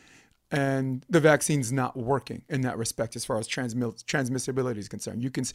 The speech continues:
her words were, "It's failing," and that's what the news used, but the entire sentence was, "It's failing because you can still catch it." And she got suspended for that. Tom Beretzen, who's a big anti-vax guy, got his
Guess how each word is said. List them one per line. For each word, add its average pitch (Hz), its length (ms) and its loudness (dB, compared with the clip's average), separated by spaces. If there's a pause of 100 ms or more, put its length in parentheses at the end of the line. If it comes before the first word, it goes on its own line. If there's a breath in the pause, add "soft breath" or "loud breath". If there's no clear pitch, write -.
(240 loud breath)
her 180 120 10
words 175 320 8
were, 165 400 8 (480 loud breath)
"It's - 480 4
failing," 123 680 8 (360)
and 135 220 4
that's 135 220 2
what 151 100 0
the 120 80 0
news 127 400 2
used, 104 380 -6 (100)
but 127 380 0 (120)
the 139 200 0
entire 143 320 6
sentence - 440 0
was, 117 300 -2
"It's - 220 -4
failing 147 500 0
because 127 560 -2
you 117 120 -2
can 117 160 -4
still 110 360 -6
catch - 320 -10
it." - 100 -20 (520 loud breath)
And 135 100 -2
she 147 140 0
got 131 180 2
suspended 196 480 2
for 107 140 -8
that. 117 260 -10
Tom 170 240 4
Beretzen, 160 480 6
who's 131 140 -2
a 135 60 -2
big 131 180 -2
anti-vax 127 580 -2
guy, 131 260 0 (280 loud breath)
got 135 180 4
his 127 320 0